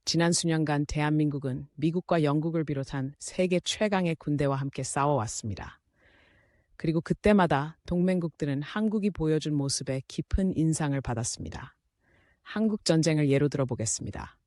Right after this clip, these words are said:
천구백오십 년대 북한이 남한을 침공했을 때 한국군은 미국 및 다른 연합군과 함께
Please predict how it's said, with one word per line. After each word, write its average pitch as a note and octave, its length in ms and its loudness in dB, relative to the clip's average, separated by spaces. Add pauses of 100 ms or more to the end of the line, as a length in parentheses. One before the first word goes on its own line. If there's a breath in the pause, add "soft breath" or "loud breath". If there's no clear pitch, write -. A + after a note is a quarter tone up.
(1200)
천구백오십 F3 920 2
년대 F#3 500 2
북한이 D3 420 -2
남한을 C#3 440 2
침공했을 F#3 640 0
때 B2+ 360 -6
한국군은 D#3 720 -2
미국 E3+ 260 2
및 F3 220 2
다른 E3 400 4
연합군과 D3+ 520 0
함께 C3+ 380 -4